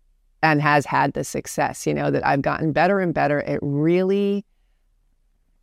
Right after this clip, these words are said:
this sounds cold, but, like, not caring what other people think about me. Like, that is something that I'm really dedicated to right now, where it's like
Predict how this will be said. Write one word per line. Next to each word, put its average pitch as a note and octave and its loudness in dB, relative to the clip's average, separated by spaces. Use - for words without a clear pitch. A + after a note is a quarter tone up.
this F#3+ -4
sounds A3 2
cold, F3 4
but, - -4
like, D3+ -2
not E3 -2
caring D3+ -2
what D3+ 0
other C#3+ 0
people C#3+ -4
think C#3+ -4
about D#3+ -2
me. E3 0
Like, D3+ 2
that F3 4
is F3 2
something D#3 -2
that D3 0
I'm C#3+ -2
really D3 2
dedicated C3 -2
to C3 -2
right B2+ -2
now, C3+ -4
where C#3 -2
it's C3+ -6
like C3+ -2